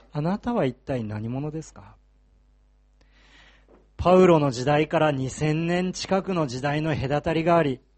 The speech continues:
エルサレムからも、このエペソからも、はるかに離れた、まさに地球の反対側、地の果て、その地域に住む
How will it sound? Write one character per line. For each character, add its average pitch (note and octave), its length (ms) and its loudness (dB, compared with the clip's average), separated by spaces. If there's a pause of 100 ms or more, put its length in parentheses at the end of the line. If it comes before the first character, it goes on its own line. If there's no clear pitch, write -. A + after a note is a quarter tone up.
(600)
エ D3+ 100 0
ル D#3+ 100 4
サ F3+ 180 2
レ F3+ 100 6
ム E3 120 0
か D3+ 100 0
ら C#3+ 120 0
も、 C3 200 -6 (540)
こ D3+ 100 -4
の D3 160 -2 (100)
エ D#3+ 100 -4
ペ E3+ 120 0
ソ D3 160 -4
か B2+ 140 -8
ら A#2+ 140 -10
も、 C3+ 320 -2 (400)
は - 260 -20
る D4+ 140 -10 (120)
か A3 140 -10
に B2 140 -8
離 A#2+ 320 -12
れ A2+ 100 -10
た、 - 300 -20 (800)
ま A2+ 100 -14
さ A2 160 -12
に A2+ 300 -10 (340)
地 - 120 -18
球 A#2 260 -14
の A#2+ 100 -8
反 A2 380 -16
対 D3 260 -6
側、 D3+ 240 -4
地 - 280 -12
の B3+ 180 -4
果 - 200 -18
て、 G#2+ 280 -14 (1080)
そ - 180 -6
の B2+ 120 2
地 C#3 280 -4
域 A#2 180 -12
に G2+ 140 -12
住 - 220 -12
む B2+ 260 -6